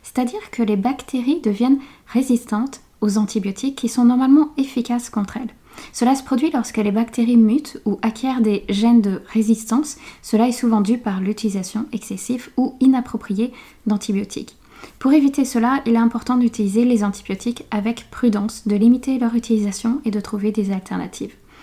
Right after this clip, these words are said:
La phytothérapie peut faire justement partie d'une alternative pour combattre l'acné, sans agresser la barrière intestinale et cutanée,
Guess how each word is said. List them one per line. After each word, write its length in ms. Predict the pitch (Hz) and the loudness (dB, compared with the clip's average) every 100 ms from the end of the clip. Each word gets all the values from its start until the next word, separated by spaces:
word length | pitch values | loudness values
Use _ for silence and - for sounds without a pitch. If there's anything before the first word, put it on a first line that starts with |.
| - - | -20 -6
La 100 | 208 | -6
phytothérapie 680 | - 277 302 277 240 240 269 | -2 -2 -2 0 -2 0 -4
peut 240 | - 262 | 0 -4
faire 380 | 302 - 214 233 - | -4 -6 -8 -8 -14
justement 440 | - 208 208 196 | -8 -6 -2 -2
partie 380 | 262 240 - 254 | -2 -8 -6 0
d'une 180 | 240 208 | 2 2
alternative 640 | 220 233 226 202 214 240 - - - - | 0 0 0 0 -4 -6 -8 -20 -20 -10
pour 140 | 220 | -6
combattre 400 | - 196 185 - | -2 -2 -4 -8
l'acné, 380 | 190 185 196 - - - - - | -10 -10 -14 -14 -20 -20 -20 -14
sans 380 | - 247 269 | -2 0 2
agresser 360 | 254 220 220 240 | 0 0 -2 -2
la 100 | 214 | -2
barrière 380 | 202 208 233 - | -2 -2 -4 -4
intestinale 640 | 233 233 226 - 202 208 226 226 | -2 -2 -2 -4 -4 -4 -4 -6
et 80 | |
cutanée, 480 | 220 214 196 190 254 | -6 -8 -4 -4 -6